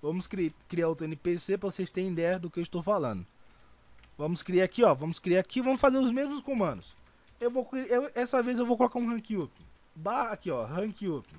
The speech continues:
Rank up. Ah, eu... ah, tá. Provavelmente o rank up não vai funcionar. Sabe por quê?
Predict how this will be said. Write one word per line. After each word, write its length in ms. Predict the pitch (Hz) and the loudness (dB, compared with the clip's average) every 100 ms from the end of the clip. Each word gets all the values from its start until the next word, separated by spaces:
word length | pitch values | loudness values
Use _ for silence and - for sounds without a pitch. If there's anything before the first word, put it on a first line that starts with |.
| - _ _ _ - - - - - - - | -20 _ _ _ -20 -20 -20 -20 -20 -20 -16
Rank 320 | 135 185 185 208 | -10 -10 -8 -10
up. 160 | 143 95 - - - - | -10 -10 -18 -20 -20 -8
Ah, 180 | - - | 0 2
eu... 60 | 202 - | 2 0
ah, 160 | 311 | 0
tá. 240 | 285 247 214 | 2 2 2
Provavelmente 840 | - 240 269 302 302 262 247 269 | 0 2 4 4 2 0 -2 0
o 40 | |
rank 240 | 226 220 220 | 2 2 0
up 180 | 202 190 | -4 -2
não 200 | 214 262 | 0 2
vai 120 | 233 | 2
funcionar. 600 | 214 202 180 170 226 143 - - | 0 -4 0 2 2 0 -8 -4
Sabe 240 | 208 220 | -2 0
por 140 | 170 | -4
quê? 240 | - 240 | 0 0